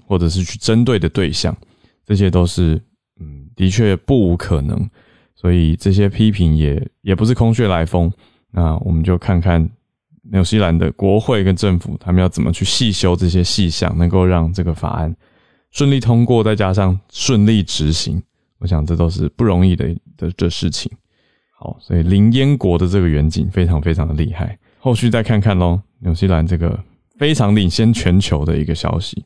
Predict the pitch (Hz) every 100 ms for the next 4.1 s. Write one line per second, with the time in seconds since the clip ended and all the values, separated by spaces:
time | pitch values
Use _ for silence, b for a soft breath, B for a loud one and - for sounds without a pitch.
0 | _ b b b _ 127 - _ - 101
1 | 101 95 85 82 - 90 85 78 73 -
2 | - 104 101 101 127 95 90 98 95 107
3 | 98 117 117 107 98 92 82 - 76 85